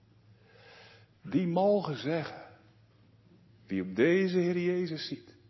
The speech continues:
de volkomen wetsvervuller. We-, weet je wat die vanmiddag mag zeggen?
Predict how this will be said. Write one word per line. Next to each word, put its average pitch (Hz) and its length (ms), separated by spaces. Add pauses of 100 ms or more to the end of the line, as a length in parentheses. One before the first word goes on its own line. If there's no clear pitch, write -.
(480)
de - 80
volkomen 233 720
wetsvervuller. 117 800 (380)
We-, 165 160
weet 185 220
je 165 60
wat 160 140
die 170 120
vanmiddag 147 380
mag - 140
zeggen? - 260